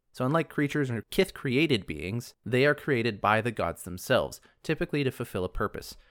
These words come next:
Some mage folk are solely purpose-driven and act only in direct command of their god, while others act autonomously and with some form of sentience. That is the main difference between a mage folk creature and any other type of creature.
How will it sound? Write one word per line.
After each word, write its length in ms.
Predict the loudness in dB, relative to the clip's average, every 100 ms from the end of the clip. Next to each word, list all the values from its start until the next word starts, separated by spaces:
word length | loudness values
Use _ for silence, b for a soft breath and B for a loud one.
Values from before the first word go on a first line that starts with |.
| b
Some 340 | -2 2 4
mage 200 | 4 2
folk 300 | 2 2 2 2
are 120 | -2
solely 540 | 0 0 2 2 0
purpose-driven 800 | -2 -2 -2 -2 -4 -2 0 -2 -6
and 100 | -6
act 240 | -4 -6 -8
only 360 | -4 -2 -2 -2
in 100 | 0
direct 260 | 2 0
command 300 | -2 -6 -6
of 80 | -4
their 100 | -4
god, 340 | -2 0 0 -4 b b
while 160 | -2
others 380 | 2 4 4 2
act 240 | 0 -2 -4
autonomously 840 | -12 -4 0 0 -2 -4 -4 -4
and 120 | -6 -6
with 180 | -6
some 260 | -6 -8 -8
form 240 | -8 -8
of 80 | -8
sentience. 640 | -8 -6 -6 -6 -14 -16 -20 _ _ _ _
That 120 | 2 4
is 100 | 4
the 80 |
main 300 | 4 6 4
difference 440 | 2 0 -2 -6 -4
between 500 | -6 -4 -4 -2 -4 B B B
a 80 | -4
mage 400 | -2 0 -2 -6
folk 480 | -2 0 0 -8 -8
creature 540 | -4 -2 0 0 0 B B
and 220 | -2 -2 -2
any 240 | -6 -4
other 200 | -4 -4
type 240 | -4 -8 -12
of 120 | -12
creature. 420 | -10 -10 -10 -12